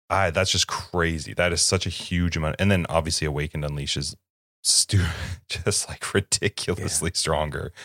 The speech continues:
Speaker 1: Like, eight percent at level five from twenty-three.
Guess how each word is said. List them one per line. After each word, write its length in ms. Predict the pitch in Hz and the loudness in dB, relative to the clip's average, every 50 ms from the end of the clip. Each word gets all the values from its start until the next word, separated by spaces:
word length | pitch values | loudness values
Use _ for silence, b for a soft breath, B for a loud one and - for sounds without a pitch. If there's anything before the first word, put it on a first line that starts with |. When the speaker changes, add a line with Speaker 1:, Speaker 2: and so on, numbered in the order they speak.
| B B - | B B 0
Speaker 1:
Like, 180 | 95 92 - - - | 0 0 0 0 2
eight 240 | 101 104 117 - - | 2 4 4 2 4
percent 520 | - 120 120 - - 90 85 85 - - | 4 4 4 4 4 4 4 4 4 4
at 120 | - - | 2 4
level 220 | - 87 87 87 85 | 4 4 6 6 4
five 320 | - - 80 78 80 78 - | 4 4 4 4 4 2 0
from 140 | 71 76 | -4 -6
twenty-three. 580 | 78 - - 76 71 67 - - 65 58 50 - | -6 -4 -2 -2 -2 -4 -6 -6 -8 -8 -8 -10